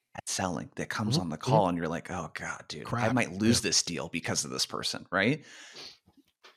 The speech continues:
Speaker 1: What's your, <laughs> what are your thoughts on that? <laughs>
Speaker 2: Yeah, it's a, it, it,
Speaker 1: Yeah.
Speaker 2: I can tell this is real world 'cause you're hearing these things. I, I think that people that would say with a blanket statement, "That's a waste of time.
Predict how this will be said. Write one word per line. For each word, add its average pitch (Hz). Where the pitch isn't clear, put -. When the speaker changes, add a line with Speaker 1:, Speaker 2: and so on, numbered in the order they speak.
Speaker 1:
What's 135
your, 160
<laughs> -
what 185
are -
your 247
thoughts 104
on -
that? -
<laughs> 320
Speaker 2:
Yeah, 117
it's 104
a, 120
it, 110
it, 117
Speaker 1:
Yeah. -
Speaker 2:
I 131
can 113
tell 139
this 104
is 101
real 113
world 101
'cause 95
you're 98
hearing 107
these 92
things. 90
I, 131
I 135
think 165
that 131
people 135
that 110
would 104
say 90
with 113
a 107
blanket 107
statement, 92
"That's 101
a 104
waste 98
of -
time. 82